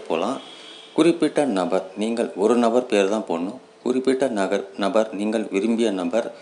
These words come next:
அல்லது விரும்பி கொண்டிருக்கும் நபர், புதுசா காதலிக்கிறவங்க யாராவது இருந்தா இந்த முறையை பயன்படுத்தினா நிச்சயமா வெற்றி கிடைக்கும். இதற்கு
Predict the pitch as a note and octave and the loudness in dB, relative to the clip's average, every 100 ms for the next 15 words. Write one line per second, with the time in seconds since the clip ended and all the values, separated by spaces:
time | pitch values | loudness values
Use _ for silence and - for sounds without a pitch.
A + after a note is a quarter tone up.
0 | - - - A2+ A2+ B2+ - A2+ C3 C3 | -20 -18 -2 0 2 2 2 2 4 2
1 | A#2 G#2 G2 G2 A#2+ G2+ E2+ F2 D#2+ - | 0 2 2 2 -2 -2 0 0 0 -6
2 | - - - - A2 G#2 A#2 G#2+ F#2 F#2 | -20 -20 -20 -14 -6 0 2 2 2 0
3 | F2 F2 F#2 F2 F2 F2 F2 D#2+ F2 C3+ | -2 -4 -4 -2 0 0 -4 -6 -6 -6
4 | - - G#2 G2+ F#2+ G2 - F2 E2+ F2 | -8 -6 -2 0 0 -2 -4 -6 -6 -8
5 | - C#3 C3+ - G#2+ - F2+ - - F#2 | -6 -6 -6 -8 -8 -6 -6 -6 -4 -4
6 | - F#2 - D#2+ - E2 - - - - | -2 -2 -2 -2 -4 -6 -8 -14 -20 -20
7 | - - - - - B2 C3+ - | -20 -20 -20 -16 -2 0 2 2